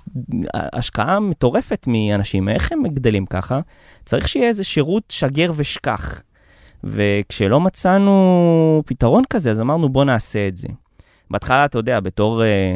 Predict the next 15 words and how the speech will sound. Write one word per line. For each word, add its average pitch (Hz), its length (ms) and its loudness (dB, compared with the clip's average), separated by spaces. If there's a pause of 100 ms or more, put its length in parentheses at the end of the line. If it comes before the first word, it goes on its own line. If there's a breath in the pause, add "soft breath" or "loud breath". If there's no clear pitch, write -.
(140)
הייטקיסטים, 110 920 2
אה, 98 540 2
שאוהבים 95 380 0
קידוד, 117 520 -4
לא 120 160 2
כל 185 200 -2
כך 120 260 -2
התחברנו 107 560 0
לבוא 95 280 0
נעשה 98 340 -2 (340)
ניקיונות 95 460 -2
וכזה, - 340 -4
אבל 113 180 0 (400 soft breath)
הבנו 139 300 0
שזה 117 520 0